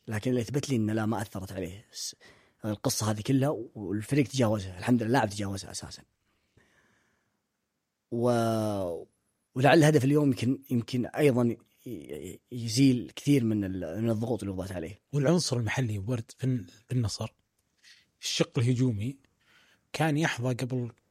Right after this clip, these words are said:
Speaker 2: سنتين، ثلاث سنين بأسماء مرة كبيرة وأسماء ممتازة. يعني النصر كان عنده، يعني باختلاف تقييمات الناس، بس بت-، كعمومًا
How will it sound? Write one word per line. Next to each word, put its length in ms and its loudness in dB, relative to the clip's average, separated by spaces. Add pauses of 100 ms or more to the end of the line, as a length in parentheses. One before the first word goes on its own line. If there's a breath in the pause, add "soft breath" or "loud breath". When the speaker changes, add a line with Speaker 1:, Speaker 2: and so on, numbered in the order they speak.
(320)
Speaker 2:
سنتين، 520 -4
ثلاث 200 0
سنين 360 0
بأسماء 440 -2
مرة 320 0
كبيرة 360 -8 (360)
وأسماء 240 -8
ممتازة. 600 -4 (880 soft breath)
يعني 120 -4
النصر 320 0
كان 140 -6
عنده، 400 -4 (180)
يعني 260 -16 (200)
باختلاف 380 0
تقييمات 500 0
الناس، 260 -4
بس 180 -12
بت-، 300 -6
كعمومًا 420 0